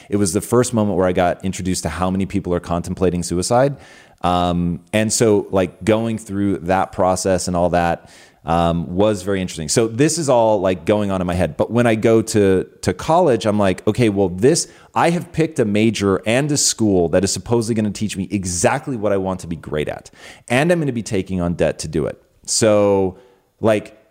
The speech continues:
if what you were saying in high school is real, then you need to buckle down. And if what you were saying in high school was bullshit, you need to buckle down, right? 'Cause either way,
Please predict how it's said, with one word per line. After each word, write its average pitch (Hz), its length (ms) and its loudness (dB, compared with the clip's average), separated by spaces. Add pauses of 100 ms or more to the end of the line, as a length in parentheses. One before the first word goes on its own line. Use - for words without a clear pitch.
(340)
if 165 260 4
what 175 160 2
you 160 80 4
were 143 80 4
saying 127 300 2
in 113 80 2
high 110 140 4
school 113 300 2
is 104 220 2
real, 87 640 0
then - 160 2
you 208 80 0
need 196 240 0
to 95 180 0
buckle 92 380 -4
down. 82 460 -2
And 92 160 -2
if 131 200 0
what 156 140 2
you 143 80 0
were 123 80 2
saying 110 420 0
in 95 140 -2
high 98 200 2
school 95 200 -2
was 90 220 -2
bullshit, 113 640 0
you 98 100 0
need 98 200 0
to 101 60 0
buckle 87 280 -2
down, 78 240 -2
right? 95 240 0
'Cause 110 160 0
either 143 360 0
way, 95 420 0